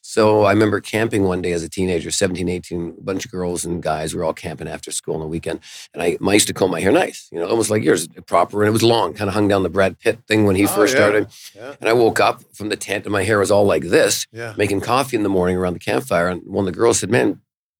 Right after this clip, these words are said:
Speaker 1: your hair looks kinda cool and look kinda cute that way." I thought, "Well, if it looks cool and cute at eight in the morning, it might look cool and cute at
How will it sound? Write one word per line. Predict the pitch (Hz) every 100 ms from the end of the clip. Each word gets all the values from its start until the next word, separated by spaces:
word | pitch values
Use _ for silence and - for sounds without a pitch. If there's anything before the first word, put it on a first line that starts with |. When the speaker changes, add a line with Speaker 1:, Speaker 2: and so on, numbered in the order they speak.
| _ _
Speaker 1:
your | 113
hair | 123
looks | 110 -
kinda | 107 98
cool | - 190 160
and | 85 -
look | 107
kinda | 123 -
cute | - 233
that | - 101
way." | 98 _ _ _ _ _
I |
thought, | 113 113
"Well, | 110
if | 117
it |
looks | 123 - _
cool | 139
and | 113
cute | - 113
at | -
eight | - 85
in |
the | 98
morning, | 92 82 65
it | - _ 113
might | 117
look | 120 113
cool | - 131
and | 120
cute | - 123
at | 117